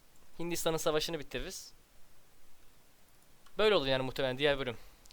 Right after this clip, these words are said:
Hindistan'ın savaşını bitirmeye çalışalım. Hindistan'ın şu topraklarını alsam benim için yeterli, kafi. Başka topraklarını almak istemiyorum zaten. Şöyle yapalım.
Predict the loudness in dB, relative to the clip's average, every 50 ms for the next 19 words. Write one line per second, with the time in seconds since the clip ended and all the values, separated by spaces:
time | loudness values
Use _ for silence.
0 | -8 -6 -6 -4 -4 -2 0 0 0 0 0 2 2 2 0 -2 -6 -6 -6 -4
1 | -4 -4 -4 -4 -4 -4 -4 -6 -6 -6 -6 -6 -6 -4 -6 -4 -2 -2 -2 -2
2 | -4 -6 -8 -10 -10 -10 -8 -6 -6 -4 -4 -4 -4 -2 -2 0 2 2 2 2
3 | 0 -4 -4 -4 -4 -4 -4 -4 -4 -2 -2 -2 0 -2 -4 -2 -2 -4 -4 -4
4 | -4 -10 -14 -14 -16 -20 -20 -20 -20 -20 -20 -20 -20 -20 -20 -20 -20 -20 -20 -20
5 | -12 -4 -2 -2 -2 -2 -4 -6 -6 -6 -6 -2 -2 -2 0 0 0 0 0 -2
6 | -4 -4 -6 -10 -10 -6 -4 -4 -2 0 -2 0 0 -2 -4 -4 -6 -4 -2 -4
7 | -2 -2 -4 -8 -8 -8 -8 -8 -8 -8 -8 -8 -6 -6 -6 -6